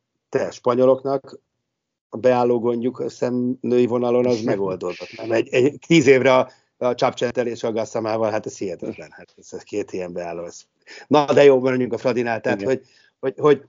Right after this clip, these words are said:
Speaker 1: hogy védekezésben nem sikerül, na de mi van a támadó beálló játékkal? Hát fő-, Cvicset nem tudjuk, nagy kérdőjel. Azaz hallottuk Gábort, hogy nem szeret edzeni, az Ámos könyv szerint sok jót nem jelent,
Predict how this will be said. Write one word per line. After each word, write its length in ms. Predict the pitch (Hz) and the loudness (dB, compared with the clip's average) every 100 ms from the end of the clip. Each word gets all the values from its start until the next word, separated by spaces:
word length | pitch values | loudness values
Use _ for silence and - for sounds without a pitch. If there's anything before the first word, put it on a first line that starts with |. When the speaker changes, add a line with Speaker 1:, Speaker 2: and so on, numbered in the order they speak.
| _ - | _ -10
Speaker 1:
hogy 120 | 123 | 2
védekezésben 800 | 170 196 - 117 123 113 117 110 | 4 6 4 -2 -2 -4 -6 -6
nem 180 | - 131 | -6 -6
sikerül, 360 | 131 143 156 - _ | -4 -2 -2 -4 _
na 160 | 143 | -4
de 300 | 143 156 165 _ _ - | 2 2 0 _ _ -8
mi 140 | 147 | -4
van 140 | 160 | 0
a 60 | 175 | -2
támadó 440 | 175 208 175 107 | 0 -2 -2 -4
beálló 300 | 95 95 90 | -6 -8 -8
játékkal? 600 | 87 87 80 92 82 87 | -10 -14 -14 -18 -16 -14
Hát 200 | 82 98 | -10 -10
fő-, 240 | - 131 131 - | -2 -2 -2 -4
Cvicset 420 | 147 170 165 131 | 4 4 4 2
nem 300 | 117 104 101 | 0 -4 -6
tudjuk, 360 | 113 104 117 113 | -6 -4 -4 -2
nagy 200 | 120 113 | -4 -2
kérdőjel. 720 | 135 120 113 123 127 139 135 _ _ _ _ | 0 0 0 2 4 4 2 _ _ _ _
Azaz 260 | - 123 117 | -4 -4 -2
hallottuk 520 | 131 135 139 131 117 | 0 0 0 -4 -6
Gábort, 320 | 120 123 120 | -4 -4 -4
hogy 100 | 107 | -6
nem 140 | 107 120 | -8 -8
szeret 280 | 117 104 110 | -8 -8 -4
edzeni, 380 | 117 107 107 | -6 -4 -2
az 180 | 107 107 | -2 -2
Ámos 320 | 120 117 113 - | -2 -2 -2 -6
könyv 160 | 107 | -10
szerint 300 | - 110 95 | -8 -8 -8
sok 200 | - 107 | -8 -8
jót 200 | - 90 | -8 -10
nem 160 | 104 117 | -6 -2
jelent, 380 | 135 156 165 | 0 2 0